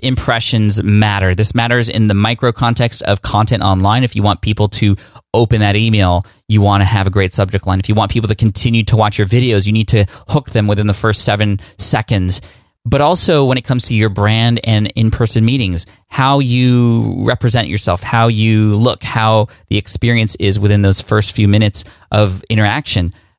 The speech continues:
Like, that matters for the whole course of life related to that interaction that you're gonna have over time. So first impressions matter. And here's the thing, there, you, you never get a second chance to make a great first impression.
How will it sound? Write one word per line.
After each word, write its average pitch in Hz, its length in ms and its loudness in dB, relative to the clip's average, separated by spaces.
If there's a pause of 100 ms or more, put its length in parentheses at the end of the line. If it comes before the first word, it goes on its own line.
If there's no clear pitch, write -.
Like, 104 140 0
that 117 280 0
matters 117 480 0
for - 100 -2
the 104 120 0
whole 135 560 2
course - 260 -2
of 110 140 -4
life 135 260 0
related 101 340 0
to - 140 -2
that 95 140 2
interaction 98 420 0
that 101 80 -2
you're - 60 -4
gonna 95 140 0
have 95 200 2
over 92 180 0
time. 101 420 0 (280)
So 110 160 0
first 139 340 -2
impressions 113 520 -2
matter. 101 240 2
And 101 120 0
here's 110 200 2
the 107 60 0
thing, 101 200 -2
there, 92 140 2
you, 98 280 -2
you 104 220 0
never 127 220 2
get 123 100 -2
a 117 80 0
second 104 260 -2
chance 95 400 -2 (280)
to - 80 2
make 104 160 0
a 95 60 0
great 95 280 0
first - 260 -2
impression. 90 560 -2